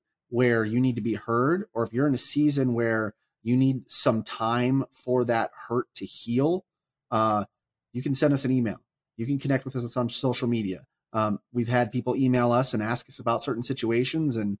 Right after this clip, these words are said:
uh, you know, we'll use whatever perspective we have, um, to sit with you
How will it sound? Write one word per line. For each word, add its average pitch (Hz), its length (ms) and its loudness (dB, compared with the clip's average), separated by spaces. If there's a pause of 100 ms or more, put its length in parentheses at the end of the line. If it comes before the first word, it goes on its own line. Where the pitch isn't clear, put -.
(420)
uh, 101 260 -2
you 120 100 0
know, 107 280 -2
we'll 127 140 0
use 147 200 4
whatever 143 300 2
perspective 123 580 -6
we 120 160 0
have, 107 400 -2 (460)
um, 101 180 -2
to - 80 -10
sit - 340 0
with 131 300 -2
you 104 240 -2